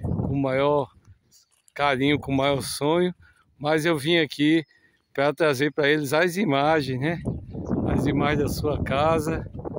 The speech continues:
Nosso amigo Seu José, que está lá do lado de Cabiobó, mas qualquer hora ele vem por aqui. Então a T V Vaqueira veio até aqui. Um abraço ao meu amigo Seu José. Ó, Seu José, o seu lugar, olha.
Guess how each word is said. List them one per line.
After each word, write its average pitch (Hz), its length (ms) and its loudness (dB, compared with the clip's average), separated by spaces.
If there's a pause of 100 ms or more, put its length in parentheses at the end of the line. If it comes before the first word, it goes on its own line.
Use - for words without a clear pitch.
(480)
Nosso 143 300 -4
amigo 143 340 -6
Seu 156 320 0
José, 143 400 -2
que - 120 -16
está 147 240 -2
lá 196 580 0 (560)
do 147 80 -12
lado 156 340 0
de 156 140 0
Cabiobó, 147 720 2
mas 143 200 0
qualquer 147 320 -2
hora 151 200 2
ele 139 120 -6
vem 156 160 -2
por 165 220 -4
aqui. 135 460 -4 (420)
Então 127 200 -4
a 147 100 -2
T 151 160 -4
V 156 140 -2
Vaqueira 151 500 -2
veio 147 220 -2
até 151 200 -4
aqui. 165 420 -4 (540)
Um 143 100 -10
abraço 147 440 -2
ao 143 60 -4
meu 147 120 -2
amigo 143 260 -2
Seu 151 200 -2
José. 139 160 0
Ó, 208 100 2
Seu 165 240 -2
José, 151 440 0 (640)
o 151 120 -8
seu 180 300 0
lugar, 170 540 2
olha. 131 280 0